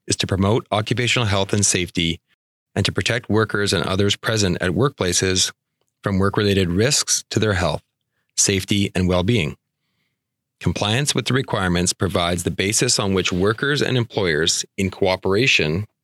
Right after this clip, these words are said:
can solve workplace health and safety problems. The requirements are not an end in themselves, but are a foundation on which to build an effective health and safety program. O H S regulation organization.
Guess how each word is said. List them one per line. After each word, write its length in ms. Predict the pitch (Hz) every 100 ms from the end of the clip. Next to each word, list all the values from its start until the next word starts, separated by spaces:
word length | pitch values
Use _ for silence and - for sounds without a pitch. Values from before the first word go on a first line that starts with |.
| _ -
can 160 | 87
solve 300 | - 98 90
workplace 600 | 80 90 110 - 117 -
health 300 | 107 90 90 -
and 120 | 90
safety 300 | - 82 82
problems. 600 | - 110 90 78 - - _ _ _ _ _ _ _
The 60 | 87
requirements 580 | - 98 113 135 139 -
are 160 | 101
not 380 | 98 98 98 - 92
an 140 | 95 -
end 240 | 104 113 120
in 160 | 117
themselves, 720 | 110 101 - 104 82 78 - _
but 120 | 98 -
are 200 | 92 90
a 40 |
foundation 680 | 87 92 87 95 110 - 131
on 140 | 117
which 180 | 101 98
to 80 | -
build 460 | 85 98 92 85 - -
an 100 | 90
effective 460 | - 92 - 117
health 320 | 107 82 80 -
and 120 | 92
safety 280 | - 85 -
program. 500 | - 104 92 82 87 _ _ _ _ _ _ _ _ _ _ _ _ _ _ _ _ _ _ _
O 120 | 120
H 180 | 131 -
S 280 | 123 113 -
regulation 600 | 104 104 98 90 - 90 -
organization. 840 | 92 92 87 82 82 - 69 76